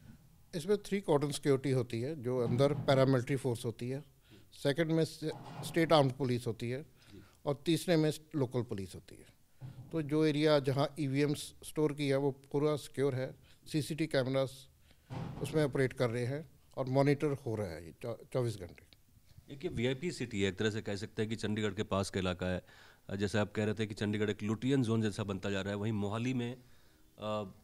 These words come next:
Speaker 2: काफ़ी डेवलपमेंट हुआ है पिछले कुछ सालों में। ए, स्काईलाइन पूरा का पूरा चेंज हो गया है। इसके साथ ही लोगों की जो उम्मीदें हैं, एक्सपेक्टेशन है, वो भी काफ़ी कुछ चेंज हुआ है मोहाली में।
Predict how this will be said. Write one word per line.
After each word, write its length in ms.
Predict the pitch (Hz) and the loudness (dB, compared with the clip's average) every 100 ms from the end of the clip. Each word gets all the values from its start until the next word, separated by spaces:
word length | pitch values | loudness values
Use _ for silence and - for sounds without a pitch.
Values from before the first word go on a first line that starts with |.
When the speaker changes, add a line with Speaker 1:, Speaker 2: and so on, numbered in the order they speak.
| - | -16
Speaker 2:
काफ़ी 240 | 139 139 165 | -12 -6 -6
डेवलपमेंट 520 | 131 131 123 123 113 | -4 -6 -2 -2 -2
हुआ 120 | 107 | -2
है 60 | 107 | -2
पिछले 300 | - - 110 | -4 -4 -2
कुछ 180 | 107 - | -2 2
सालों 280 | 101 95 | 4 6
में। 240 | 98 98 98 | 6 4 2
ए, 140 | 95 - | -2 -4
स्काईलाइन 520 | - - 113 107 107 | -4 4 6 6 2
पूरा 240 | 104 101 98 | 0 -2 -2
का 80 | |
पूरा 220 | 95 98 101 | -2 -2 -2
चेंज 280 | - 98 | 0 -2
हो 100 | 92 | 0
गया 120 | 92 98 | 0 -2
है। 120 | 127 - - - - | -2 -10 -20 -14 -4
इसके 240 | 127 165 | 4 4
साथ 180 | 143 143 | 8 6
ही 140 | 156 | 6
लोगों 260 | 131 127 139 | 4 6 4
की 120 | 143 | 4
जो 100 | 135 | 4
उम्मीदें 440 | 113 120 123 151 120 | 8 8 10 10 10
हैं, 220 | 95 85 | 8 2
एक्सपेक्टेशन 600 | - - - 113 151 120 | 4 4 8 10 12 12
है, 60 | |
वो 180 | 120 110 | 12 10
भी 100 | 117 | 8
काफ़ी 280 | - 101 110 | 4 -2 -6
कुछ 260 | - - - - - - | -16 -18 -20 -20 -16 0
चेंज 280 | 107 98 | 2 2
हुआ 120 | 87 90 | -2 -10
है 60 | |
मोहाली 280 | 87 87 | -12 -18
में। 80 | - | -20